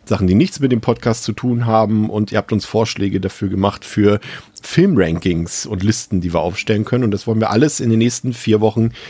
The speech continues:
mit euch und für euch, äh, machen. Ähm, aber bevor wir loslegen, äh, muss ich doch jetzt mal glatt überlegen. Äh, Theresa, Sommerferien. Wie, kannst du dich noch dran erinnern? Bei dir ist es ja am, am nächsten noch, äh, her, <laughs> ähm, am dichtesten.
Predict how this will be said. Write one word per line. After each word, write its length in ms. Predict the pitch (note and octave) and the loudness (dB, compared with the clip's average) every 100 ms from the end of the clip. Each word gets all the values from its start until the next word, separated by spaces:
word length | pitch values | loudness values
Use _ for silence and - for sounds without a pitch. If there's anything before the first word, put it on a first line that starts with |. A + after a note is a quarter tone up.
| - - | -14 -2
mit 180 | C#3 - | 0 4
euch 300 | A#2+ A#2+ A2+ | 2 2 0
und 100 | G2+ | -4
für 280 | - A#2+ A#2 | 0 2 4
euch, 340 | A#2 A2+ - | 2 0 -6
äh, 180 | G2+ F#2 - | -10 -10 -6
machen. 500 | F#2 G2 - F3 B3 - - - - - | -2 -2 0 -2 -2 -6 -20 -20 -18 -2
Ähm, 380 | B2 B2 B2+ - | 2 4 4 2
aber 420 | A#2 A#2 A#2+ A#2+ - | 2 4 4 4 -2
bevor 320 | G#2+ - A#2 | -8 -2 0
wir 60 | A2+ | 0
loslegen, 580 | A#2 - B2 B2 B2 | 0 0 2 2 0
äh, 180 | - A2+ | -2 -2
muss 160 | G#2+ G#2 | -2 -4
ich 80 | G#2 | -6
doch 100 | G2+ | -6
jetzt 180 | - | -6
mal 80 | G2+ | -6
glatt 200 | F#2 G2 | -4 -4
überlegen. 440 | G2 G2+ G#2+ G#2+ G#2+ - - - | -4 -2 -2 -2 -4 -8 -20 -16
Äh, 120 | G#2 - - | -16 -14 -2
Theresa, 380 | A#2+ A2+ G2+ G#2+ | 2 4 2 2
Sommerferien. 880 | G2 A2+ G#2+ - F2 D#2+ E2+ E2+ F#2 - _ | 0 2 2 2 -2 0 -2 -4 -6 -14 _
Wie, 180 | A2 G#2+ - - - | -4 -2 -4 -16 -4
kannst 220 | B2+ D3 | -4 0
du 40 | |
dich 80 | C#3 | 0
noch 140 | C3 | 0
dran 180 | - C3 | 2 0
erinnern? 320 | B2 C3+ C#3+ | 2 2 2
Bei 80 | B2 | 2
dir 120 | A#2 | 0
ist 80 | B2 | -2
es 120 | A#2+ | -2
ja 160 | A#2+ A2+ | 0 2
am, 200 | A#2 A2+ | 2 0
am 140 | A2+ G#2 | 0 4
nächsten 540 | A2 B2 G2+ - E2+ | 6 6 4 -2 -4
noch, 280 | E2+ D#2 - | -2 -4 -4
äh, 200 | G2+ G2+ | -4 -4
her, 340 | G#2 G2 F#2+ B2 - - - | -4 0 2 0 -2 -8 -10
<laughs> 260 | - - | -12 -6
ähm, 460 | - G#2 G#2 G#2 A2 | 2 4 4 2 0
am 120 | G2+ | 0
dichtesten. 680 | A#2+ - G#2+ - A2+ A2 G#2+ | -2 -2 -6 -4 0 0 -2